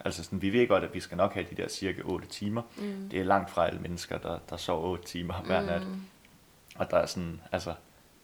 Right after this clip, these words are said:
Speaker 1: og der er ikke rigtig nogen, der ved sådan, så sidder man og kigger på sin smartphone, indtil man skal i seng og sådan noget. Der, der ligger ligesom noget der, der ikke rigtig giver mening, ikke? Og så
Speaker 2: Mm.
Speaker 1: den anden ting, det er, at alle mennesker,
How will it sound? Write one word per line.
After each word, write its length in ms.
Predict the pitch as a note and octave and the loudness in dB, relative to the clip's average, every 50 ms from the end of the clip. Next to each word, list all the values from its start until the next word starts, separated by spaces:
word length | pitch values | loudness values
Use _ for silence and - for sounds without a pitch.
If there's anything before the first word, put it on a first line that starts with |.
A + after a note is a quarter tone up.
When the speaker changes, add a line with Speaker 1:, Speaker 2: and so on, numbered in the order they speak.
| - - | -4 0
Speaker 1:
og 80 | - | 4
der 60 | G2 | 6
er 20 | F#2 | 6
ikke 140 | F#2+ G2+ F#2+ | 6 6 4
rigtig 160 | F2+ F#2+ F#2 | 2 2 0
nogen, 220 | F2+ F#2 F#2+ E2+ | 0 0 2 0
der 60 | F2+ | 0
ved 220 | E2 F#2 F#2+ F2+ - | 0 2 0 0 0
sådan, 180 | - F#2 F2 | -2 -6 -6
så 120 | - - - | -6 -6 -4
sidder 180 | - G#2+ G2 | -2 0 0
man 120 | F#2 E2 E2 | 0 0 -2
og 60 | D#2 | -4
kigger 260 | - - G2 F2 F#2+ | -4 -4 -2 -2 -2
på 140 | - - E2 | -4 -4 -8
sin 200 | - - E2+ D#2+ | -8 -8 -10 -10
smartphone, 600 | - - - F2 E2+ - - - F2+ F2 F2 F2+ | -6 0 2 2 2 2 0 -4 -4 -4 -4 -6
indtil 200 | E2+ - - - | -8 -8 -10 -14
man 100 | - - | -14 -14
skal 160 | - - E2+ | -10 -8 -8
i 40 | E2 | -8
seng 320 | - - - G2 G2+ F#2+ - | -6 -4 -2 -2 -2 -4 -6
og 60 | - | -10
sådan 120 | - F2+ | -10 -8
noget. 140 | F2 E2+ E2 F#2+ | -8 -6 -4 -4
Der, 80 | G2 F#2+ - - - - - - - - - - - - - - | -4 -4 -6 -12 -20 -20 -20 -20 -20 -20 -20 -20 -20 -10 4 6
der 80 | G#2+ | 6
ligger 280 | G#2 G#2+ A2+ A2+ B2 A#2+ | 6 6 4 4 4 2
ligesom 260 | G2+ G2+ G2 G#2+ G2+ | 2 0 0 0 0
noget 240 | F#2 F#2+ G2+ G2 - | 2 2 2 2 4
der, 180 | G2+ F#2+ E2+ | 4 4 6
der 80 | E2+ F2+ | 6 4
ikke 180 | F#2 F#2 - F2+ | 4 4 2 0
rigtig 320 | F2 - - G2 F#2 F2+ - - - - _ _ _ - _ - - - - - - - | -2 -2 -2 -4 -4 -4 -8 -14 -20 -20 _ _ _ -20 _ -20 -20 -20 -20 -20 -20 -8
giver 160 | - - F#2+ F2+ | -2 0 0 0
mening, 460 | F2 D#2+ - - G2+ G#2 A2+ B2+ D3 | 0 -2 -4 -4 -2 -2 -2 0 -2
ikke? 120 | D#3 - - - A#2 | -4 -6 -8 -4 -2
Og 60 | A2+ | 0
så 200 | A3+ A2 G#2 G#2 G#2 | 2 4 4 4 2
Speaker 2:
Mm. 140 | G#2 G#2+ | 0 -4
Speaker 1:
den 200 | - - E2+ E2+ | -2 -2 0 2
anden 200 | E2+ F#2 G#2+ A#2 | 2 2 0 0
ting, 220 | A2+ - F#2 D#2+ - | -2 -4 -6 -4 0
det 80 | F2+ | 2
er, 40 | F#2 | 2
at 100 | E2+ - - | 2 2 0
alle 180 | - F2 F#2+ G2 | -2 -2 -2 -2
mennesker, 400 | F2 E2 E2 D#2 - - - | -4 -4 -6 -8 -10 -12 -12